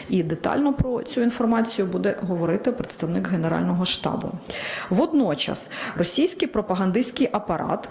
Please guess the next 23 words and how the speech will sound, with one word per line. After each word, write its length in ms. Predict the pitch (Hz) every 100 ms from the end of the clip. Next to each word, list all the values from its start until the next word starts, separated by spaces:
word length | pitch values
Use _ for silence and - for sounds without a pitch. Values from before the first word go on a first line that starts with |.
| -
посилює 640 | 247 - 180 160 180 240 240
негативний 720 | 208 190 175 202 233 254 -
інформаційно-психологічний 1400 | - 185 185 - 247 214 - 185 - 180 190 190 - 170
вплив 540 | 170 - 165 170 220 - - - -
на 340 | 185 180 247 - -
населення, 380 | 202 196 - 175 160 170 180 269 - - - -
яке 380 | 180 185 220
знаходиться 800 | 185 180 165 - 160 170 - -
на 280 | 247 175 220
тимчасово 760 | 247 190 175 165 - 220 240 -
окупованих 600 | - 175 196 196 175 170
територіях 720 | - 175 165 196 240 233 226 -
Сходу 640 | - - - 185 196 226 - -
та 100 | 160
Півдня 420 | - 175 175 180
України. 480 | - 165 170 160 - - - - - - - - -
Там, 280 | 233 320
на 120 | 247 202
жаль, 300 | 170 147 165 220 - - -
вимушено 760 | 196 196 202 175 185 208 202 190
знаходяться 600 | 185 180 180 262 277 -
наші 300 | 185 226 -
громадяни, 640 | 180 180 175 156 151 156